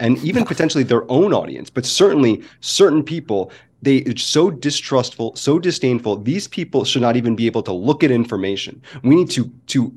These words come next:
Speaker 1: mo-, remove that from them. They've become these, what I call anti-speech activists. When they should be about free speech, they are now about anti-speech. The less speech, the better. That is really alarming, and that it's the complete antithesis of what journalism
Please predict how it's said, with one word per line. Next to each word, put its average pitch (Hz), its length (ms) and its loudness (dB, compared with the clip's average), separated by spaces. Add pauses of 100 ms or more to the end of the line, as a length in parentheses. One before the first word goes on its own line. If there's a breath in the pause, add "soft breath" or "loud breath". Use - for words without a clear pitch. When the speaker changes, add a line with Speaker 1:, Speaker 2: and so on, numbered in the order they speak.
(120)
Speaker 1:
mo-, 131 320 0
remove 139 580 4
that 107 300 -2
from 98 220 -4
them. 82 240 -8 (200 loud breath)
They've 127 140 0
become 139 320 4
these, 131 180 6
what 120 80 4
I 117 60 2
call 110 320 0
anti-speech 123 720 -2
activists. - 720 -6
When 101 300 -4
they 110 100 0
should 170 240 2
be 165 80 4
about 127 320 4
free 135 120 4
speech, 123 300 -2
they 113 140 -2
are 107 100 0
now 107 220 -2
about 92 340 -4
anti-speech. 104 640 -6 (200 loud breath)
The 104 120 0
less 123 260 2
speech, - 380 -2
the - 60 -8
better. 104 380 -2 (280 loud breath)
That 151 260 4
is 143 260 4 (420 soft breath)
really 143 580 2
alarming, 104 540 0
and 104 80 -2
that 151 100 4
it's - 160 -8
the 139 100 -4
complete 247 400 -4
antithesis 139 760 -2
of 117 180 -4
what 123 180 0
journalism 120 580 2